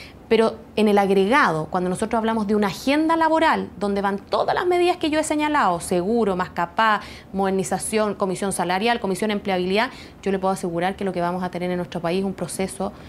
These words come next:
que nos va a ir generando más oportunidades de empleo, sobre todo a los grupos más excluidos, y que nos va a permitir ir mejorando no solo las contraprestaciones económicas. Eh, hoy día, en esta re-, en esta, en este proyecto, lo que estamos diciendo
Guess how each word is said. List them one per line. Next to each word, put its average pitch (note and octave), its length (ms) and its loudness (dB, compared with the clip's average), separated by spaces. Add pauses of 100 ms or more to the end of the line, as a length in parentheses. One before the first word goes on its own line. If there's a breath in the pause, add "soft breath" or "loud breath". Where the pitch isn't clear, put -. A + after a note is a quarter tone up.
(280 loud breath)
que F#3+ 140 4
nos F3+ 180 2
va F#3+ 40 6
a F#3 60 6
ir F#3+ 60 0
generando F#3 560 0
más F3 320 0
oportunidades A#3 480 0
de A#3+ 60 0
empleo, A#3+ 320 0
sobre E3 240 0
todo G3 140 4
a - 20 4
los A#3+ 80 4
grupos B3 240 0
más A#3+ 160 2
excluidos, B3 480 -2 (420 loud breath)
y G#3 80 2
que G3+ 100 4
nos F#3 120 4
va G3+ 60 4
a G3 60 2
permitir G#3+ 440 2
ir G#3+ 240 0
mejorando G#3+ 580 2 (240 loud breath)
no C#4 120 6
solo E4 320 2
las D4 120 -2
contraprestaciones A#3+ 760 0
económicas. A3+ 580 0 (460 loud breath)
Eh, F#3 260 4
hoy F#3+ 160 6
día, B3+ 420 4 (500)
en F#3+ 120 2
esta C4 360 4
re-, C4 220 2
en A#3 120 2
esta, B3 320 0
en A#3 140 0
este A#3+ 180 -2
proyecto, C#4+ 460 -2
lo B3 80 2
que G#3+ 80 -4
estamos B3+ 240 0
diciendo D4 500 0